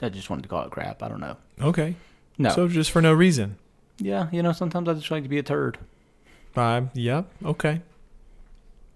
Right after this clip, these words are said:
Speaker 2: If
Speaker 1: Well,
Speaker 2: you'd like to call in about that, or we don't actually have a
Speaker 1: I was
Speaker 2: phone
Speaker 1: about to
Speaker 2: number,
Speaker 1: say,
Speaker 2: but
Speaker 1: they're not, they're not calling anything. They
Speaker 2: if
Speaker 1: can
Speaker 2: you'd like
Speaker 1: email.
Speaker 2: to send us an email or Twitter or post something on Instagram about us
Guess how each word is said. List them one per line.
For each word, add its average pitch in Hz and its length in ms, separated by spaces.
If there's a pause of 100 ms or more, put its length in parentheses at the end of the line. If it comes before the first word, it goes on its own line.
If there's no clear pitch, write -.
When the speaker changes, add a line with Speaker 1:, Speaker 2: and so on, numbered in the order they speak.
(720)
Speaker 2:
If 160 60
Speaker 1:
Well, 135 140
Speaker 2:
you'd 135 100
like 147 220
to - 140
call 123 300
in 123 140
about 147 280
that, 165 340 (100)
or 110 220
we 123 120
don't 123 140
actually 110 240
have 101 100
a 135 40
Speaker 1:
I - 20
was 156 40
Speaker 2:
phone 202 80
Speaker 1:
about 156 100
to 127 60
Speaker 2:
number, - 60
Speaker 1:
say, 175 160
Speaker 2:
but 127 60
Speaker 1:
they're 147 100
not, 156 200
they're 180 80
not 160 160
calling 156 320
anything. 127 480
They 139 100
Speaker 2:
if 143 60
Speaker 1:
can 151 80
Speaker 2:
you'd 156 120
like 151 260
Speaker 1:
email. 131 200
Speaker 2:
to - 60
send 151 220
us 143 120
an 135 80
email 139 380
or 127 640
Twitter 131 640 (1080)
or 113 160
post - 580
something 131 480
on 120 140
Instagram 123 560
about 127 300
us - 380